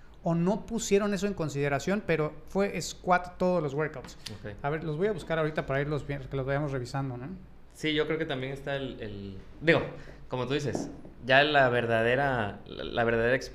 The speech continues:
Speaker 2: eh, el verdadero examen para los atletas elite está en los games.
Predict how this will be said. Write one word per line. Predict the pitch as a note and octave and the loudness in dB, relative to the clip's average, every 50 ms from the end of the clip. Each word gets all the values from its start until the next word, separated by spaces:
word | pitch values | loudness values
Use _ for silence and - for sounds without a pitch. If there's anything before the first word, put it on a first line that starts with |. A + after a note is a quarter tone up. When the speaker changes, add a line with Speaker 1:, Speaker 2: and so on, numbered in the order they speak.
| - - | -12 -10
Speaker 2:
eh, | A2 G#2+ G2+ G2 G2 F#2 - - - - - - - - - - - - - | -8 -8 -8 -8 -12 -14 -14 -16 -16 -16 -16 -18 -18 -18 -18 -18 -20 -18 -8
el | - A#2 | -6 0
verdadero | B2+ C3 C#3 C#3 D3+ E3+ | 4 6 6 8 8 6
examen | F3+ F3+ - F3+ F3+ F#3+ G3 G#3 A3 A3 - - - - - | 6 4 4 4 4 4 4 0 -2 -4 -6 -12 -16 -6 0
para | B2 A#2 A#2 | 2 2 2
los | A2+ A2+ A2 A2 - A2+ | 2 0 -2 -2 -2 -6
atletas | G#2+ - B2 C3+ C3+ D3+ C#3+ C#3 | -6 -4 -4 -4 -4 -4 -6 -4
elite | A#2 A2+ C3+ D#3+ - A#2 | -4 -4 -4 -6 -4 -6
está | G#2+ - - A2+ | -6 -6 -6 -6
en | A2+ A2 | -6 -6
los | G#2+ G#2 | -6 -8
games. | - D3 F3 - - - - | -8 -10 -10 -10 -12 -14 -18